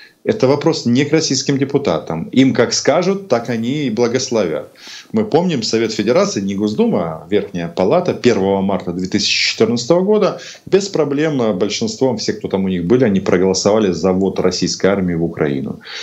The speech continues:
М, так, э, такие даты, мне кажется, забывать не стоит. А решение вопроса, ну, какое будет решение по вопросу, который вы, э, э, задали,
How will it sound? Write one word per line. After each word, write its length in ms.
М, 280
так, 340
э, 140
такие 280
даты, 300
мне 280
кажется, 280
забывать 460
не 100
стоит. 460
А 140
решение 640
вопроса, 520
ну, 80
какое 280
будет 300
решение 360
по 100
вопросу, 400
который 360
вы, 140
э, 120
э, 1300
задали, 580